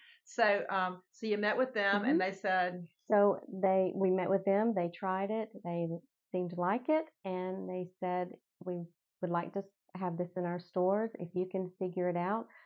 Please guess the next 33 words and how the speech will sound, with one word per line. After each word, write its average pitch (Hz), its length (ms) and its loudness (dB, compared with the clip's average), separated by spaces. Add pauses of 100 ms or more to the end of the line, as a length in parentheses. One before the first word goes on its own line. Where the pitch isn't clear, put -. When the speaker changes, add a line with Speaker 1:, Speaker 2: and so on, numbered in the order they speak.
(140)
Speaker 2:
we'll 180 180 0
start 170 320 0
it 170 160 0
in 170 180 0
the 170 100 -2
South 165 320 -6
region." 214 560 -4 (260)
Speaker 1:
Okay. 170 100 -20 (480)
So, - 200 -6
you 240 220 0
know, 226 280 4
um, 185 420 -2
locally, 240 420 0
we've 214 180 -4
had 208 240 0
some 190 140 -8
products 175 400 -2
here 196 160 -8
in 170 60 -10
Pawleys 180 340 -2
Island 175 520 -4 (100)
that 165 180 -4
have 165 180 -6 (460)
started 180 420 0
locally 175 480 -2
and 170 240 -8
became 175 420 -6
regional 175 320 -8
products, - 380 -6
like 160 220 -6
Palmetto 170 340 -6
cheese. 180 400 -2
Speaker 2:
Yes, 202 360 6